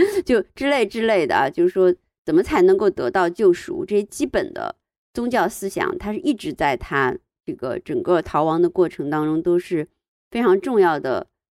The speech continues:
一个，一个线索和驱动力吧。他已经超越了某种权力机制，因为天主教会有权力机制，超越了这个权力机制和，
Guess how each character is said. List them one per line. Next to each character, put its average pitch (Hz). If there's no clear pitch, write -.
一 160
个， 190
一 170
个 208
线 233
索 190
和 -
驱 -
动 226
力 214
吧。 -
他 277
已 233
经 175
超 277
越 285
了 165
某 151
种 151
权 -
力 240
机 214
制， 196
因 185
为 220
天 254
主 214
教 180
会 220
有 -
权 131
力 147
机 143
制， 120
超 226
越 233
了 190
这 185
个 170
权 151
力 180
机 196
制 180
和， 151